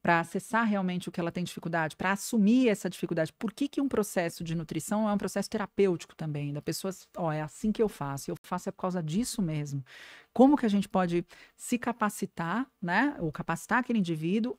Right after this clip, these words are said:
a conseguir fazer diferente do que ele tem feito e, portanto, mudar de uma forma definitiva?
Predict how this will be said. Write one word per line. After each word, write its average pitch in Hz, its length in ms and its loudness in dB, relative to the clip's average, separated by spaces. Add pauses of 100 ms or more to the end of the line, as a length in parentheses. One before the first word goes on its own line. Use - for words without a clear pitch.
a 214 160 2
conseguir 233 460 0
fazer 196 240 0
diferente 180 400 -4
do 165 60 -6
que - 80 -4
ele 170 80 -2
tem 165 100 -2
feito 202 360 0
e, 240 40 -4
portanto, 254 380 0
mudar 214 260 6
de 190 80 2
uma 185 120 2
forma 175 220 -2
definitiva? 160 640 -4